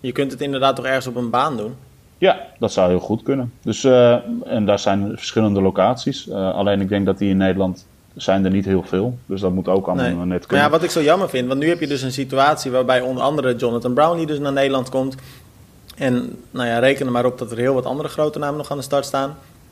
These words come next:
Speaker 1: Zo vaak heb je als Nederlander niet de kans om dit soort, eh,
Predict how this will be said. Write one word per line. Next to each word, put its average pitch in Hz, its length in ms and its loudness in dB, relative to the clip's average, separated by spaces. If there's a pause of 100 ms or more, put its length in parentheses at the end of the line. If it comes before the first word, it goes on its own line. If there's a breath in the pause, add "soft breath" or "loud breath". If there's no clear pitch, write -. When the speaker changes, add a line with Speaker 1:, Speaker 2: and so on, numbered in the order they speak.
(380)
Speaker 1:
Zo 165 240 4
vaak 131 200 2
heb 127 120 0
je 139 60 2
als 120 80 2
Nederlander 123 440 2
niet 160 160 -2
de 156 100 -4
kans 123 300 0
om 131 100 -4
dit 147 160 0
soort, 135 240 0
eh, 117 160 2